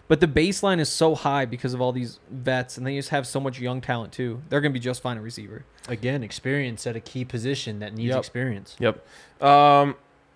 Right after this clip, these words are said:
Speaker 3: one here that I think, uh, just leads to an interesting note that I heard today. Victor Venn, uh, who is a freshman running back, um, apparently is just, him and Darian Hagan are, like,
Speaker 1: Huh.
Speaker 3: two peas in a pod.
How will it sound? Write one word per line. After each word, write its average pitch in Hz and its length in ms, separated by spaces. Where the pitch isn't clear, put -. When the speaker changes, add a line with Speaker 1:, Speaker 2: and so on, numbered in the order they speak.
Speaker 3:
one 175 240
here 196 240
that 175 140
I 156 100
think, 160 280
uh, 131 400
just 135 240
leads 143 320
to 143 300
an 151 140
interesting 147 480
note 139 260
that 139 120
I 135 160
heard 135 260
today. 135 320
Victor 175 340
Venn, 139 480
uh, 131 240
who 139 220
is 139 240
a 131 40
freshman 151 380
running 135 260
back, 123 300
um, 131 500
apparently 160 540
is 127 180
just, 123 240
him 143 240
and 131 320
Darian 123 300
Hagan 117 380
are, 113 120
like, 98 200
Speaker 1:
Huh. 151 100
Speaker 3:
two 147 80
peas 127 240
in 120 80
a 107 40
pod. 107 460